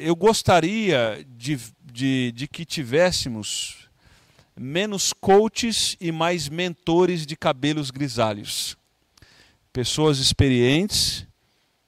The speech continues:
que viveram aquilo e que pode, à luz da sua experiência e de princípios bíblicos, nos coordenar nas nossas ações. Parece que a Bíblia diz isso em Tito,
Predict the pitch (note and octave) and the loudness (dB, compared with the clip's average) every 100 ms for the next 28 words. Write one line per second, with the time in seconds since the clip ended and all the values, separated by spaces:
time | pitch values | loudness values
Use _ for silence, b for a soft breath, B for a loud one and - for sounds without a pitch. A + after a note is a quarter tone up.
0 | _ _ _ C#3+ B2 C#3 A2 D#3 G3+ G#3+ | _ _ _ -4 0 0 4 6 6 6
1 | D3+ - A#2+ B2+ D#3+ F#3+ A3+ B3 _ _ | 4 2 0 4 4 4 0 -2 _ _
2 | _ _ _ _ - A#2+ - - D#3 D#3+ | _ _ _ _ -8 -4 -2 2 4 6
3 | D#3 C#3+ D3+ A3 E3+ E3 - E3+ D#3+ - | 6 4 4 0 0 0 0 -2 -2 -2
4 | D#3 C3+ C3+ D#3+ F3+ D#3+ C#3 - C3+ - | -2 0 0 -2 -4 -6 -4 -2 -2 -2
5 | E3+ F3 C#3 A#2 G#2+ C#3+ F3 F3+ F3 F#3+ | -4 -4 -6 -8 -4 -2 -2 -4 -4 -6
6 | - - b b b b b - B2 D3 | -8 -12 b b b b b -8 0 2
7 | - - G3 A3+ G#3 F3+ D#3+ C#3+ D#3 F3 | 0 -2 4 4 4 -2 0 0 2 0
8 | D#3+ C#3 C#3+ C3 C#3 D3 - B2+ B2+ - | -4 -2 -2 0 0 0 -2 0 0 0
9 | A#2 A#2+ - G#3+ G#3+ A3+ - - A3 F#3 | -4 -6 0 2 4 2 0 -4 -2 -2
10 | F3+ F3+ F3+ D#3+ D#3+ C3+ D#3+ D#3+ D3+ - | -2 -4 -4 -4 -4 -4 -4 -4 -4 0
11 | D3 - G2+ | 0 -2 -8